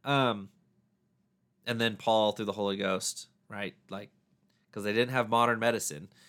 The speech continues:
Paul, through the Holy Ghost, is like, "Oh, no, he's actually gonna be fine. He's, you know, his ribs are broken, but he's gonna be fine." Um,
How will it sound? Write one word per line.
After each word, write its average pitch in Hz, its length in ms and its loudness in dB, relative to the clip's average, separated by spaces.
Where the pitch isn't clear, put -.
Paul, 107 280 2
through 101 160 -6
the 95 60 -8
Holy 95 200 -8
Ghost, 90 260 -8
is 90 100 -16
like, 95 120 -20
"Oh, 160 200 6
no, 92 160 -2
he's 104 160 -12
actually 95 240 -12
gonna 92 100 -18
be 78 80 -18
fine. - 240 -18
He's, 113 180 -14
you 135 100 -10
know, 64 140 -12
his 113 180 -6
ribs 117 200 4
are 101 80 -2
broken, 92 340 -6
but 101 220 -18
he's - 200 -20
gonna 92 120 -12
be - 60 -18
fine." - 180 -20
Um, 101 440 -2